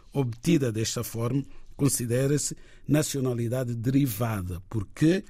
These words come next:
Porque não é originária. Portanto, adquire a nacionalidade através de um conceito jurídico chamado ius soli, o direito do solo.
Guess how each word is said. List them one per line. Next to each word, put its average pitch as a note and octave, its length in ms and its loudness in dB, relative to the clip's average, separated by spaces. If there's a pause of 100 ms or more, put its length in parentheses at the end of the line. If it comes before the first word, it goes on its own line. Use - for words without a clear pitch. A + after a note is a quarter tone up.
(280)
Porque D3 440 2
não C#3+ 460 4
é E3 120 2 (120)
originária. F#2+ 800 -6 (400)
Portanto, A2 540 -6 (180)
adquire B2 720 4 (100)
a A2 80 -8
nacionalidade B2 840 -2 (340)
através B2 840 0 (580)
de A#2+ 140 2
um D3+ 100 8
conceito B2+ 720 -2
jurídico C3+ 760 2
chamado B2+ 640 2 (340)
ius F3 380 6
soli, A2+ 800 0 (380)
o B2+ 120 -4
direito C#3 760 2
do B2 140 -2
solo. A2+ 600 0